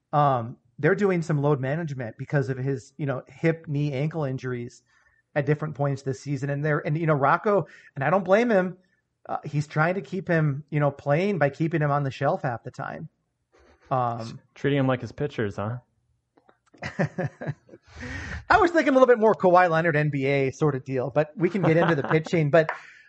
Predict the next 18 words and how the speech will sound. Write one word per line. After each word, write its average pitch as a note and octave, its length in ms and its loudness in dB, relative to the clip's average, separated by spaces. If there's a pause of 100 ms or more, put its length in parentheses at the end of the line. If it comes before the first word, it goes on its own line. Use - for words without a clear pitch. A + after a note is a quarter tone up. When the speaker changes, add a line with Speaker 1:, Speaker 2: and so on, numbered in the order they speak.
(220)
Speaker 1:
yeah, G3 280 6
so A#3+ 160 4
it, C4+ 200 0
it, E4+ 100 -16 (100)
I - 100 0
just, D4+ 220 -4 (100)
I, - 80 -6 (120)
I A3 60 6
don't C#4+ 140 6
know. F#3 360 2
I, E3 60 4
I, - 240 -6 (100)
I, G3+ 160 0
it's, - 300 -4
it's F3+ 180 -2
his G3+ 120 2
first F#3+ 240 2
All-Star, D3+ 440 2